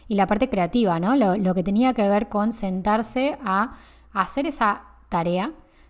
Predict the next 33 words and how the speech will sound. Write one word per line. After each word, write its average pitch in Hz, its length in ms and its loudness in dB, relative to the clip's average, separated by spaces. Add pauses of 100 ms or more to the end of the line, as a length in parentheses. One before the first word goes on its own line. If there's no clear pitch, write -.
(100)
de 185 280 -6
crear 185 380 0
contenidos. 151 640 -2 (320)
Digo, 170 180 0
entre 160 220 0
comillas, 165 480 -4
estoy - 180 -4
haciendo 180 240 -2
comillas, 165 400 -2
aunque 160 220 -6
no 160 80 -2
se 175 120 -6
me 165 80 -2
vea. 147 200 -8 (340)
Lo 220 140 -2
primero 285 260 2
que 311 80 0
ella 254 200 2
hizo 240 220 -2
fue 247 360 2
buscar 220 420 0
contenido 214 840 2 (420)
de 185 160 0
competidores 196 1000 4 (100)
dentro 208 340 0
de 190 100 0
Instagram 214 580 -2
para 190 160 -2
adquirir 185 340 0
ideas. 220 800 2
Eso 262 200 0
está 233 260 4
bien 240 560 6